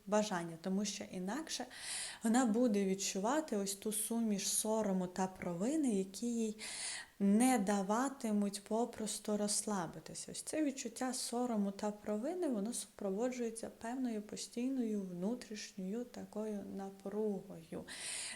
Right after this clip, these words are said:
Це те, що не дає розслабитися. Ти завжди мусиш бути ніби зібраним для того, щоб відповідати якимось певним рамкам, щоб не висовуватися за них, щоб бути таким хорошим.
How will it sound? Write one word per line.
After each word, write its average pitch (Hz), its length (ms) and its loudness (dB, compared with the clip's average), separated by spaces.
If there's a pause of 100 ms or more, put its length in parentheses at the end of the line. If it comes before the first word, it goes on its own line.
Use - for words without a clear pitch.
Це 220 140 -2
те, 294 200 0
що 254 220 -2
не 226 220 2
дає 233 500 0
розслабитися. 190 1120 -2
Ти 196 160 -4
завжди 254 380 0
мусиш 214 460 0
бути 208 340 -2
ніби 202 380 0
зібраним 185 880 -2 (420)
для 180 180 2
того, 294 340 2
щоб 185 320 -2
відповідати 196 1200 -2 (180)
якимось 185 600 -4 (280)
певним 190 440 4 (120)
рамкам, 214 800 2
щоб 208 200 -10
не 190 140 4
висовуватися 202 1120 4
за 277 140 4
них, 320 220 2
щоб 180 160 -6
бути 233 300 -4
таким 226 400 -4
хорошим. 240 840 4